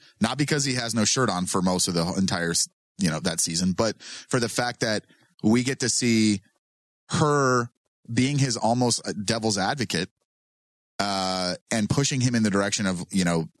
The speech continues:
with the powers and the blood and just everything that we thought would come to fruition and we end up seeing come to fruition. Uh, she is pivotal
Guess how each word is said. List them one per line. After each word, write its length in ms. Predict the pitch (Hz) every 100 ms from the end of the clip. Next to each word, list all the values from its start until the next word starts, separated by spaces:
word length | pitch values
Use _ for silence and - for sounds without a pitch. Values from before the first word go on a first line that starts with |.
| -
with 120 | -
the 80 | -
powers 580 | - 135 143 139 139 123 -
and 260 | 95 92
the 60 | 90
blood 400 | 98 117 117 113 98
and 220 | 92 92
just 260 | 95 - -
everything 460 | 120 139 131 139 120
that 240 | 110 101 - - - -
we 260 | 104 117
thought 380 | 104 117 107 110
would 180 | 104 95
come 180 | 117 107
to 60 |
fruition 540 | 104 104 101 - 101 92
and 300 | 95 95 92
we 180 | 92 95
end 100 | 98
up 140 | 98 -
seeing 260 | 123 170
come 200 | - 104
to 100 | 170
fruition. 480 | - 82 80 92 98 - - - _
Uh, 500 | 107 104 98 95 92 - _ _ _ _ -
she 280 | - 143
is 160 | 131 117
pivotal 600 | - 143 123 98 78 -